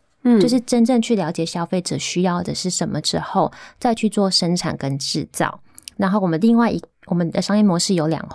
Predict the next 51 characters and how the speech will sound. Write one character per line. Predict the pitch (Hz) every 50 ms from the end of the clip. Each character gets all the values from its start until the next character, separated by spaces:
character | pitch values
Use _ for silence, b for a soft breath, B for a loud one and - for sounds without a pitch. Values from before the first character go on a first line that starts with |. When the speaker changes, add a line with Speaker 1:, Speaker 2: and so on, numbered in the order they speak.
| - - -
Speaker 2:
两 | - 175 160 - -
边 | - 175 170
嘛， | 165 170 165 -
一 | 185
边 | 180 180 180
是 | 175 190 180 B B B B B B B
了 | - 156 175
解 | 185 - 196 170
了 | 151
之 | - 170
后 | 160 180 185
生 | 180 - 170 165
产 | 170 - 160 - 160
制 | - - 156
造， | - - 170 147 139 B B B
另 | B 247 254 254
一 | 254
方 | 240 - 220 202 208
面 | 214 208 208
是， | - 220 220 B B B B B
那 | 240 247 208
我 | - 165 160
生 | 170 - - 214 220
产 | 220 208 160
制 | - 190
造 | 180 208 190 185
之 | 185 - 185
后 | 175 - 202
我 | 165 156
怎 | 170 - 156
么 | 147 143 139
回 | - - 147 143
收， | 143 - - - 156 143 143 147 156 147
怎 | - -
么 | 147 143
把 | - 160
它 | 160 170
送 | 175 - 202 185 185
到 | 185 185
有 | 180 151
需 | 147 - -
要 | 175 180 165
人 | 143
的 | 143 - -
手 | - - - - -
上， | - 175 165 160
怎 | - -
么 | - 165
样 | 160 156 160
再 | 156 - - 151 139
制， | - - - - 160 -